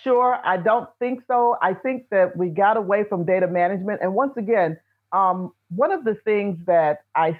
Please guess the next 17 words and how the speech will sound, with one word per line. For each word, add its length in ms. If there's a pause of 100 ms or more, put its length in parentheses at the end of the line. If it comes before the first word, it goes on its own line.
think 260
we 120
need 220
to 80
do 140
is 160
learn 200
how 120
to 80 (100)
integrate 400
properly, 500 (400)
because 300 (140)
people 240
have 260
certain 320
skill 300
sets. 160